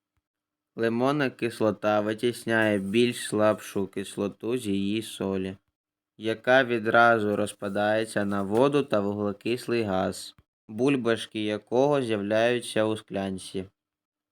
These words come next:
Додамо соду у склянку зі свіжим молоком. Ніякої реакції не відбувається. Це ще раз підтверджує, що у лимоні є кислота, а у молоці немає.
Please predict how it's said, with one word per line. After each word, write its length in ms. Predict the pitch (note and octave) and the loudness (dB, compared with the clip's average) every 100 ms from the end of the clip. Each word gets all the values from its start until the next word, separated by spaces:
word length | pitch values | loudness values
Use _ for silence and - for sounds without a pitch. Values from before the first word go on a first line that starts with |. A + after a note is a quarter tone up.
| - | -4
Додамо 540 | A2 A2 A#2+ C3 B2+ | -2 0 0 2 0
соду 480 | G#2+ - B2+ C#3+ C3+ | 0 2 2 2 0
у 60 | A2+ | 0
склянку 580 | - G#2+ A2 B2 A#2+ A2 | -2 -2 -2 -2 -4 -4
зі 100 | G2 | -4
свіжим 480 | - G#2+ A#2 A#2+ | -2 0 2 2
молоком. 720 | G#2+ G#2 G#2+ A2 G2 F#2+ G2 G2 _ _ _ _ _ - | 2 2 2 0 -4 -4 -6 -10 _ _ _ _ _ -16
Ніякої 840 | G#2+ G#2+ A2+ A2+ A#2 G#2+ G#2 G#2 | -8 -4 0 0 0 -2 0 2
реакції 540 | G2+ G#2 B2 - A2 | 0 0 -2 -4 -4
не 160 | G#2 G#2 | -2 -4
відбувається. 1000 | G#2+ G2+ G#2 G#2 G2 G2 F#2+ - F#2+ F#2+ - _ _ _ | -4 -4 -2 0 0 0 -2 -6 -10 -10 -12 _ _ _
Це 140 | - B2+ | 0 0
ще 280 | - D3 C#3 | 4 6 8
раз 180 | B2 | 6
підтверджує, 600 | - G#2+ A2 A2 G#2 G#2 G2+ | 2 -4 2 4 4 2 2
що 220 | A2+ A#2 | 4 6
у 100 | A#2+ | 6
лимоні 500 | A#2+ A#2+ A#2 G#2+ G#2 | 4 2 2 2 2
є 160 | A#2 | 2
кислота, 520 | C#3 D3+ C#3 C3 B2+ A#2 | 2 0 -2 -4 0 0
а 160 | A2 | 0
у 60 | G2+ | -2
молоці 460 | F#2+ G2 F#2+ A#2 | -4 -8 -6 -6
немає. 520 | B2 G#2 F2+ F#2 F#2+ | -6 -6 -6 -6 -8